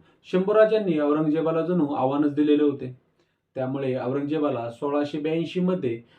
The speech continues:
आपल्या बलाढ्य सैन्यासोबत महाराष्ट्रात येण्यास भाग पाडलेले होते. त्यानंतरचा काळ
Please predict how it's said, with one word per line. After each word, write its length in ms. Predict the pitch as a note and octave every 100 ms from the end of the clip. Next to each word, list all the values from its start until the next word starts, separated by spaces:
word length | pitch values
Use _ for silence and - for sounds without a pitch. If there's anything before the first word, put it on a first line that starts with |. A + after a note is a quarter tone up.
| _ D3+
आपल्या 240 | F3 F3
बलाढ्य 440 | E3 F3 F#3+ G3
सैन्यासोबत 680 | G3 G3+ G#3 - G#3+ E3 D3+
महाराष्ट्रात 540 | D#3 D3 D3+ - D#3+ E3
येण्यास 280 | E3 D#3
भाग 180 | D3 C3+
पाडलेले 440 | C3 C#3+ C#3+ C#3+ C#3+
होते. 280 | B2+ B2+ B2 _ _ _ _ _ _ _ _
त्यानंतरचा 540 | C#3 D3 D3+ D#3 C#3 E3
काळ 360 | F#3 E3+ B2